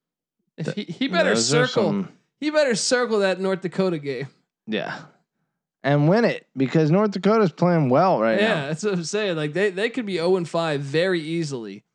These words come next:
Speaker 2: Utah State is not used to that level of, uh,
Speaker 1: I'm gonna say one and four.
Speaker 2: adversity.
Speaker 1: They're gonna be one and four out of the, out of the gate here.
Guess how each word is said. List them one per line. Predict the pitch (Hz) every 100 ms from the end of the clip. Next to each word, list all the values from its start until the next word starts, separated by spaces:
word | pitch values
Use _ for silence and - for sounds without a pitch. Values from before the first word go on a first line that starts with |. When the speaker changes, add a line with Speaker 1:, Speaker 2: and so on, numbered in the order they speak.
| _
Speaker 2:
Utah | - - - 98
State | 85 - 123 147 113 - _ 60
is | 82 101 - - - _ _ _
not | - 147 165
used | 156 190 208 -
to |
that | 180 175 165
level | 170 170 165
of, | 160 156
uh, | 151 151 147 147 147
Speaker 1:
I'm |
gonna | 226 233
say | - 226
one | 180 175 196
and | 135
four. | 123 147
Speaker 2:
adversity. | 190 160 107
Speaker 1:
They're | 104 190
gonna | 220
be | 214
one | 175 185
and | 202 170
four | 190 165 143
out |
of | 147
the, | 143 120
out | 160
of | 143
the | 139
gate | 139 131
here. | 131 78